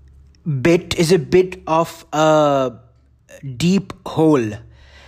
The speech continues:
There's lots of things that you can learn and lots of things that you can implement.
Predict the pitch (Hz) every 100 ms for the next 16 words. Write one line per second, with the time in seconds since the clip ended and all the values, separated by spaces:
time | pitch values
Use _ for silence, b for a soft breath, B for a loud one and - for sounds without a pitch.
0 | b b 131 151 151 127 135 143 151 202
1 | - - 202 - - 170 180 175 - 160
2 | 143 135 143 131 131 151 175 185 185 160
3 | 131 127 135 147 151 - 180 - 180 165
4 | 160 147 143 - 139 131 127 135 131 131
5 | 131 120